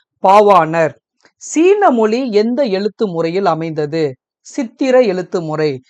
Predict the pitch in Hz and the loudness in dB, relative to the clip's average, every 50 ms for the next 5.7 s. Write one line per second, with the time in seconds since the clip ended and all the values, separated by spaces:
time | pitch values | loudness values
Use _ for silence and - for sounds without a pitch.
0 | _ _ _ _ - 233 269 294 302 339 339 311 294 285 240 226 226 220 214 349 | _ _ _ _ -6 -4 -4 -2 0 0 2 4 4 4 4 4 2 2 2 0
1 | 349 302 233 247 254 285 262 - 240 226 240 269 302 320 294 311 311 294 226 202 | 0 0 2 0 0 0 -2 -2 0 2 2 2 2 0 0 0 0 0 0 0
2 | 196 202 202 208 202 214 233 240 240 - 190 185 196 226 247 208 - 240 208 202 | 0 0 0 0 2 2 2 2 2 0 -2 -2 -2 -2 -4 -2 0 0 0 2
3 | 202 190 226 208 - 196 175 185 196 202 - - 190 165 160 151 175 208 294 - | 2 0 -2 -2 0 -2 -2 -2 -4 -6 -6 -8 -8 -8 -6 -4 -4 -4 -6 -8
4 | _ _ _ _ _ _ - 202 214 262 294 302 262 254 247 247 262 254 - 208 | _ _ _ _ _ _ -6 -2 0 0 2 2 2 4 4 4 2 0 -4 -6
5 | 180 185 185 175 - - 175 151 151 139 165 156 151 143 | -6 -6 -6 -8 -8 -8 -8 -8 -8 -6 -4 -4 -4 -6